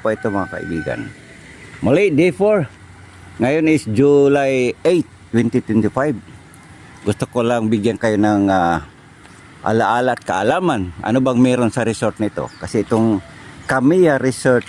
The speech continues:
Kamiya Beach Resort, ah, ay maganda.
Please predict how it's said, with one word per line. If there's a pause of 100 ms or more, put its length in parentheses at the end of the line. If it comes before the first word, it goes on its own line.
(420)
Kamiya
Beach
Resort, (1040)
ah, (640)
ay (880)
maganda.